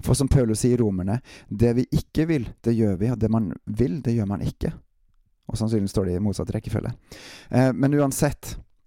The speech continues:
det er kun med Den Hellige Ånd at vi klarer å følge Gud. Det er kun i Guds kraft at vi klarer å vokse med Gud og gå på hans veier. Vi skal gå med vår kraft,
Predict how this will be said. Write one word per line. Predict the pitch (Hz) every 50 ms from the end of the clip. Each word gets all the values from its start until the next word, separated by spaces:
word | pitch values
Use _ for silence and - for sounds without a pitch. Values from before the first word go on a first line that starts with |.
| _ _ _ _ _ _ _ _ _ _ _ _ _ _ _ _ - - _ _ - - - - - - - -
det | - 131
er | - _ - - -
kun | 180 180 190 190 175 - - - - - _ - - _ _ _ _ _ - -
med | 120 123 127 120
Den | 127 127
Hellige | 131 135 123 117 110 - 95
Ånd | 117 127 131 -
at | 113 113 - 147
vi | -
klarer | - - - 139 127 117 107 95 -
å | -
følge | - - 113 104 104 107 -
Gud. | 127 131 131 - - - - - - _ _ - - - - -
Det | - -
er | - - -
kun | 175 180 175
i | 170 151
Guds | 156 170 175 - - - -
kraft | - - - - - - - - - - - - - - -
at | - - -
vi | 131 -
klarer | - 143 127 120 113
å | 113 131
vokse | 139 - - - - - 120 117
med | 120 120 117
Gud | 120 117 131 175 151 - - - - - -
og | - - 117 117 -
gå | 123 123
på | - 123 113 123
hans | 123 120 - - -
veier. | 123 117 110 - - - - - - - - - - - 104
Vi | 113 135 -
skal | - 175 160
gå | 160 147 139
med | 131 123 113 117
vår | 107 113 120 -
kraft, | - 87 - - - - - - -